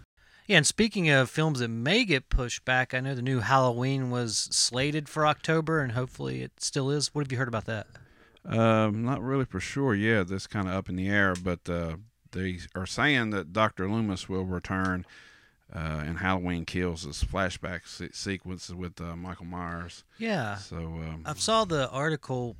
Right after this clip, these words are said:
Speaker 1: but the article really doesn't specify if it's gonna be
Speaker 2: Mm.
Speaker 1: another actor or
Speaker 2: Yeah.
Speaker 1: if they're gonna actually just use footage from the old movies and place it in there, or if it's gonna be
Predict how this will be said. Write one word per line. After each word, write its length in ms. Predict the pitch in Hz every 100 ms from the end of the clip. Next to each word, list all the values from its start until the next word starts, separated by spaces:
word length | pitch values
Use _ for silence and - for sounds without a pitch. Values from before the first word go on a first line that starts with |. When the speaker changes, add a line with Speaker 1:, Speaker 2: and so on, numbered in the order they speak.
| -
Speaker 1:
but 180 | 120
the 100 | 113
article 320 | 147 170 - 123
really 180 | 143
doesn't 300 | 131 120 117 - _
specify 720 | - 135 127 117 - 123 117
if 280 | 73 110 131
it's 160 | 120
gonna 200 | - 123
be 160 | 113 117
Speaker 2:
Mm. 20 |
Speaker 1:
another 260 | 110 101 -
actor 680 | 127 143 - 160 156 151 -
or 240 | - 117 107 107 104 104
Speaker 2:
Yeah. 40 |
Speaker 1:
if 120 | 107
they're 180 | - 113
gonna 200 | 110 107 104
actually 300 | 107 - 107
just 140 | -
use 380 | 113 110 104 - _ _ - - - - -
footage 300 | - 160 165
from 80 | 156
the 60 | 170
old 160 | 175
movies 300 | 175 175 190
and 100 | 135
place 300 | 113 147 165
it 60 | 170
in 100 | 185
there, 340 | 185 185 180 170
or 380 | 135 160 165
if 100 | 156
it's 140 | 143 131
gonna 180 | 147 127
be 320 | 127 117 117